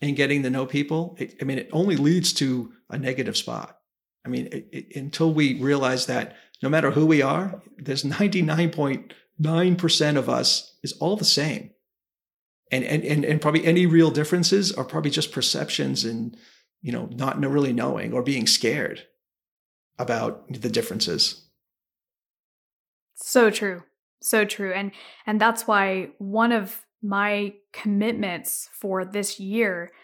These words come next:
Speaker 2: is I want to invite people into my life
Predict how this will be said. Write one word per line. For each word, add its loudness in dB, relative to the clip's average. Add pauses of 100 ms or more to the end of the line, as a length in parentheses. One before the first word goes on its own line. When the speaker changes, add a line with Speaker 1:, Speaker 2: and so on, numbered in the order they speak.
(240)
Speaker 2:
is -2 (240)
I 0 (120)
want -2
to -2
invite -4 (480)
people -2
into 0
my -2
life -6